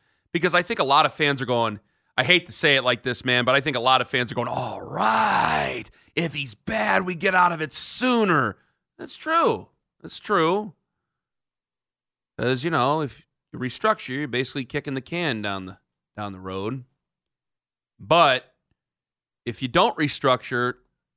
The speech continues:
can you afford the free agency help that you need when you don't, you might not have as many picks as you used to, especially impactful picks like a first rounder?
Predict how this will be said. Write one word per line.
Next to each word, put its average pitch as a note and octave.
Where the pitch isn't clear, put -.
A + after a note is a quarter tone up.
can D#3+
you D3+
afford F3
the C#3+
free D#3
agency C#3+
help C3+
that B2
you A#2+
need C3
when B2
you A#2+
don't, C#3
you C3+
might D3
not C#3+
have C3+
as B2
many B2+
picks -
as A2
you A2+
used B2
to, B2+
especially A#2+
impactful C#3+
picks -
like A#2
a G#2+
first -
rounder? G2